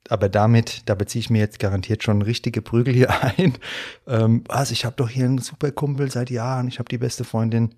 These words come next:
Alles gut, bleibt cool. Ich rede hier nur von mir.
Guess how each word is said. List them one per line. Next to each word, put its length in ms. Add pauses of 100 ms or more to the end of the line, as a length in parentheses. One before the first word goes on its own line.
Alles 300
gut, 300
bleibt 340
cool. 180 (380)
Ich 140
rede 180
hier 120
nur 140
von 360 (260)
mir. 280